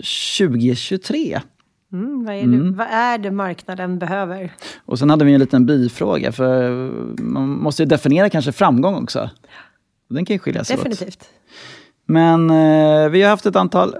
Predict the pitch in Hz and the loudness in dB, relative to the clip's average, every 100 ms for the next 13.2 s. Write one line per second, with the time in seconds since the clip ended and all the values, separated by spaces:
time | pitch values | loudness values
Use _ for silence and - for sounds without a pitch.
0 | 294 165 143 147 202 151 165 240 214 143 | -10 -6 -2 4 6 6 4 4 4 2
1 | 120 117 - 117 123 117 127 175 233 175 | 4 0 -4 -4 -2 0 2 2 0 -4
2 | - 143 139 131 139 226 - _ _ 143 | -6 -4 0 2 4 2 -2 _ _ -2
3 | 135 _ - 135 127 123 117 - 202 - | -2 _ -2 2 4 4 2 0 -2 -4
4 | - 156 175 - 143 110 - 123 - 143 | -6 -6 -4 -4 -2 -2 -4 -6 -4 -2
5 | 254 233 135 131 127 143 208 - - _ | -2 -4 -2 0 2 0 -2 -8 -20 _
6 | 226 262 285 233 269 247 339 220 254 339 | 0 2 2 -2 -4 -4 -4 -2 -2 -4
7 | - - 220 226 190 170 160 165 190 185 | -6 -10 -6 -4 -2 -4 -4 -6 -4 -2
8 | 180 180 - 180 185 180 - 175 196 185 | -2 -4 -4 -4 -2 -4 -6 -8 -4 -4
9 | 185 170 - - 185 175 170 - 175 185 | -2 -6 -8 -8 -6 -6 -8 -8 -8 -8
10 | - 175 - 165 - 160 165 165 156 156 | -10 -12 -8 -8 -8 -10 -8 -8 -8 -6
11 | 151 - - - - 185 - 175 165 165 | -8 -10 -20 -20 -14 -10 -2 -2 -2 -6
12 | 151 131 190 226 214 - 220 196 185 185 | -8 -4 -2 0 -2 -2 -2 -2 -2 -4
13 | 170 | -4